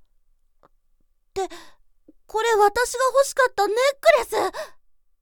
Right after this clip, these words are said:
付き合って一年のプレゼント？もらっても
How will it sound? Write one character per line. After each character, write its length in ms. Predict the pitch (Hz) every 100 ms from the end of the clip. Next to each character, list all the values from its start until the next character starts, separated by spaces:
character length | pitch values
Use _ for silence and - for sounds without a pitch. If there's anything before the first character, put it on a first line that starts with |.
| _ _ -
付 180 | - -
き 120 | 466
合 120 | 480
っ 20 |
て 220 | - 415 381
一 200 | - 381
年 200 | 392 359
の 140 | 330
プ 180 | - 370
レ 140 | 392
ゼ 160 | 403 392
ン 80 | 320
ト？ 100 | 262
も 100 | 320
ら 60 |
っ 20 | 508 622 554 - - - _ _ _ _ _ _ _ - 415 415 440 508
て 100 | 508 508 440
も 200 | 392